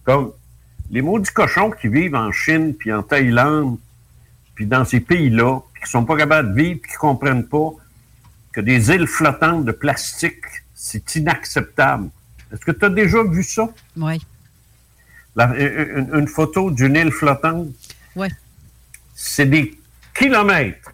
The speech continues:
Speaker 1: et des kilomètres de bouteilles puis de cochonneries, de plastique, tout ensemble, ça flotte,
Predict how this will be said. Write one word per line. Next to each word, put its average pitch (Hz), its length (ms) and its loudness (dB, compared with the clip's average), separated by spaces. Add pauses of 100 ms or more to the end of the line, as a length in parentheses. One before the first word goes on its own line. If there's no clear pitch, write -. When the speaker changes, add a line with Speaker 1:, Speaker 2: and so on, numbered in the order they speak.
(180)
Speaker 1:
et 131 80 -2
des 131 180 0
kilomètres 170 680 -2
de 120 80 0
bouteilles 175 720 0
puis 104 160 -12
de 107 120 -8 (140)
cochonneries, 151 760 -4 (580)
de - 40 -20 (340)
plastique, 180 580 -2 (480)
tout 440 120 2 (100)
ensemble, 170 720 0 (420)
ça 147 180 0
flotte, 160 380 0